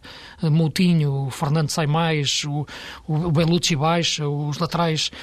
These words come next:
também sobem, sobretudo o Pereira, que está numa forma espantosa, e, portanto, a equipa quer ter a bola e quer construir o jogo de forma mais apoiada, de forma mais, como dizia o André Vilas Boas, descansar com a bola em construção, diferente do que era o Porto de Jesualdo. E, de facto, uma equipa transformar-se tanto de um ano para o outro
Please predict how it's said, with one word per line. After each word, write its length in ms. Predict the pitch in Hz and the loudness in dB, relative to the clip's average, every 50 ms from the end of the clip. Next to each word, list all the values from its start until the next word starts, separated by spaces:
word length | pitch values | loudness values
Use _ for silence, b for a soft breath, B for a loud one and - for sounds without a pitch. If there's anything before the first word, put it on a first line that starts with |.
| B B B B - | B B B B -2
também 220 | 170 151 165 160 | 2 2 4 2
sobem, 560 | - - - 170 180 180 156 165 160 156 151 | 2 2 2 4 4 4 2 2 0 0 0
sobretudo 480 | 147 - - 175 147 135 - 180 147 151 | -2 -2 -2 -2 -2 0 0 0 0 0
o 20 | |
Pereira, 320 | - 170 156 160 160 151 147 | 0 2 2 2 2 0 0
que 60 | - | -2
está 100 | - 143 | -2 0
numa 160 | 143 147 147 | 0 0 -2
forma 320 | - - 165 160 147 147 | 0 0 0 0 2 2
espantosa, 640 | 147 135 - - 160 151 - 170 170 170 156 147 160 | 0 0 0 0 0 0 2 2 2 2 2 0 -2
e, 40 | 147 | -4
portanto, 280 | - - 170 170 175 | -4 -4 -2 0 0
a 20 | 175 | 0
equipa 300 | - - 185 - 175 - | 0 0 0 0 -2 -2
quer 240 | - - 214 180 | 0 0 0 0
ter 160 | - - 175 165 | 0 0 0 0
a 40 | |
bola 300 | 156 139 165 170 175 175 | 2 2 2 2 2 0
e 20 | 151 | 0
quer 200 | - - 165 - | 0 -2 -2 0
construir 560 | - 220 190 - - - 185 170 185 185 160 | 2 2 2 2 0 0 2 2 4 4 4
o 80 | 165 156 | 2 2
jogo 320 | 135 135 175 185 180 156 | 2 2 2 2 2 0
de 60 | 151 | -2
forma 220 | - - 170 160 165 | -2 -2 -2 0 0
mais 220 | 160 165 156 143 | 0 0 0 0
apoiada, 480 | 156 - - 151 143 143 151 156 143 147 | -2 -2 -2 -2 0 0 -2 -2 -4 -6
de 60 | 139 | -6
forma 320 | - - 175 151 156 151 | -4 -2 0 0 2 2
mais, 340 | 151 156 151 147 143 - - B B B B B B B | 2 2 2 0 -2 -2 -4 B B B B B B B
como 140 | - 165 170 | 2 2 4
dizia 160 | 139 165 160 | 4 4 2
o 60 | 156 | 2
André 160 | 151 156 156 | 2 0 0
Vilas 260 | 143 147 156 151 127 | 0 0 0 -2 0
Boas, 160 | 143 156 151 143 | 0 -2 0 0
descansar 500 | - - - 196 185 156 - 196 - - | -2 -2 2 2 2 2 2 2 0 0
com 140 | - 175 | 0 -2
a 20 | 151 | 0
bola 220 | 143 160 160 156 | 0 2 2 2
em 40 | 147 | 0
construção, 520 | 143 151 139 - - - - 156 151 156 B B B B B B B B B - | 0 -2 -4 -4 -4 -2 0 0 0 -2 B B B B B B B B B 0
diferente 580 | 151 165 180 165 - 180 165 170 170 156 - 147 | 2 2 2 2 2 2 2 2 2 0 0 -2
do 120 | 143 143 | -4 -2
que 180 | - - - 165 | -2 -2 -2 0
era 240 | 156 160 156 151 151 B B B B B B B B - | 0 0 -2 -4 -6 B B B B B B B B -4
o 180 | 165 165 156 | -2 -2 -2
Porto 460 | 143 - 175 170 151 175 - 170 165 | -2 0 0 0 0 -2 -4 -4 -2
de 100 | 139 160 | 0 2
Jesualdo. 420 | 151 139 131 135 143 127 123 123 147 | 0 2 2 2 0 0 0 -2 -2
E, 40 | 139 | -4
de 60 | - | -2
facto, 260 | - 180 156 - - | -2 -2 -2 -2 -2
uma 140 | - 175 175 | 0 0 0
equipa 260 | - - 151 160 170 | 2 0 -2 -2 0
transformar-se 580 | - - 196 185 - 180 170 180 165 - - - | 2 2 2 2 2 2 2 2 2 0 -2 0
tanto 340 | - 185 160 147 - - | 0 0 0 0 0 0
de 60 | 165 165 | 0 2
um 20 | |
ano 140 | 180 170 160 | 2 2 0
para 140 | - 160 160 | 0 0 0
o 40 | |
outro 280 | 151 156 160 - - | 0 0 -2 -4 -10